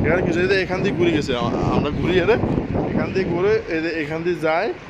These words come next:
তারপরে আরও বাঙালি দুবো থেকে দৌড়ে লেগেছে। তো এই ডুবাইয়ের বিষয় টিষয় এগুলো কিছু বলে নাই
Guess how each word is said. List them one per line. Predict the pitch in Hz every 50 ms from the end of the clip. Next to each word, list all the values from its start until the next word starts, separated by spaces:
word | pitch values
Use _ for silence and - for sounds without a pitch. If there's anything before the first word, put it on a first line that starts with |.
| - - - -
তারপরে | 170 156 143 156 147 151 143
আরও | 135 139 151 185 220 - - - - - - - - - - -
বাঙালি | 139 139 139 139 139 139
দুবো | 131 135 139 151
থেকে | 151 156 151 160
দৌড়ে | 160 151 151 143 139
লেগেছে। | 131 127 127 - 110 95 - - - - - - - - - - - - - - - - - - - - - - - - - - -
তো | 180 214
এই | 226 220 214 196 - - - - - 170 151
ডুবাইয়ের | 190 208 214 226 214 208
বিষয় | 185 214 196 - 247 240 240
টিষয় | 254 233 262 240
এগুলো | 220 214 220 233 240 240
কিছু | 226 214 190 240
বলে | 214 226 214 208
নাই | 196 202 240